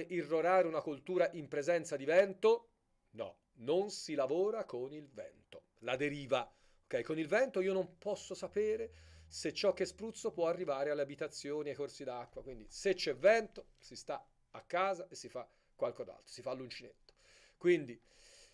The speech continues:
sì, comunque sì, osservando l'anemometro tracciati di fumo, questo è un bello specchietto per l'allodole, <laughs> quindi osservo se l'anemometro gira troppo velocemente o se il fumo si sposta. No, se c'è vento non si fa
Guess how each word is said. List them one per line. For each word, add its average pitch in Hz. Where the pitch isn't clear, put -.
sì, -
comunque 208
sì, -
osservando 175
l'anemometro 160
tracciati 151
di 139
fumo, 165
questo 139
è -
un 110
bello 107
specchietto 101
per 98
l'allodole, 92
<laughs> 202
quindi 104
osservo 127
se 131
l'anemometro 120
gira 117
troppo 117
velocemente 120
o 113
se -
il 110
fumo 123
si -
sposta. 139
No, 117
se -
c'è 90
vento 151
non 104
si -
fa 117